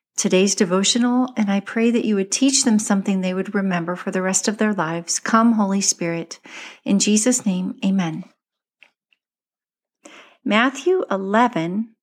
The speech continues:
twenty-eight to thirty, the Message translation. Are you tired,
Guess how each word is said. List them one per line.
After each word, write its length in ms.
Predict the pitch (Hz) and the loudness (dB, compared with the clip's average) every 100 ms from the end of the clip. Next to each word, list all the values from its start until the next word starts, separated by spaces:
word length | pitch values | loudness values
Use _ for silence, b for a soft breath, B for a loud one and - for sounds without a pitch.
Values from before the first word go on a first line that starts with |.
| - | -8
twenty-eight 540 | - 240 254 220 202 | 2 4 4 2 0
to 100 | 220 | -6
thirty, 440 | 214 196 175 - - _ _ _ - | -4 -2 -2 -4 -14 _ _ _ -6
the 60 | |
Message 640 | 185 185 190 185 175 - - | -4 0 0 -2 -6 -6 -8
translation. 760 | 170 - 165 160 - - - _ _ _ _ _ _ _ B B B | -8 -10 -10 -10 -12 -14 -20 _ _ _ _ _ _ _ B B B
Are 60 | 285 | 0
you 180 | 349 440 | 2 0
tired, 640 | - 233 214 226 226 226 | -2 0 2 2 0 -2